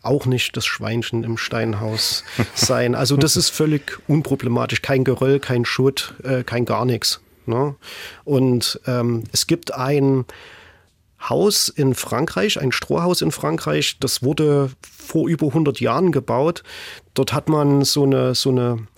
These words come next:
Speaker 1: so ein Fenster gelassen zur Wand, dass man das Stroh angucken kann.
Speaker 2: Ja.
Speaker 1: Und das Stroh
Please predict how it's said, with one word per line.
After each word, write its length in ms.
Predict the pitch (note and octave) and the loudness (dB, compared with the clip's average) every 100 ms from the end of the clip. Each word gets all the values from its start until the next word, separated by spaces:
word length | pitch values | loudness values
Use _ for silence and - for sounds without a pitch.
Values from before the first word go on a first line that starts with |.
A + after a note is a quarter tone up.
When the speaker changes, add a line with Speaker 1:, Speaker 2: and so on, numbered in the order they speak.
| - | -8
Speaker 1:
so 160 | - | -2
ein 100 | B2 | -2
Fenster 540 | A2 C#3 F3+ - - D3 | 0 2 2 2 0 0
gelassen 480 | C#3 C3 C3+ E3 | 2 0 0 -2
zur 320 | D3 - D3 B2 | 0 0 0 0
Wand, 460 | C3 F#3+ G3+ - | 0 0 -2 -4
dass 120 | D#3+ | -4
man 200 | D3 C3+ - | 0 0 -2
das 140 | B2+ | -4
Stroh 240 | - C3+ | -2 -2
angucken 440 | - E3+ - D3 C3+ | 0 0 0 -2 -2
kann. 280 | - C#3 D3 | 0 -2 -2
Speaker 2:
Ja. 120 | G#2 F2+ | 0 2
Speaker 1:
Und 80 | |
das 120 | C3 - | 2 2
Stroh 580 | - - C#3 D#3 F3 | -2 0 2 4 2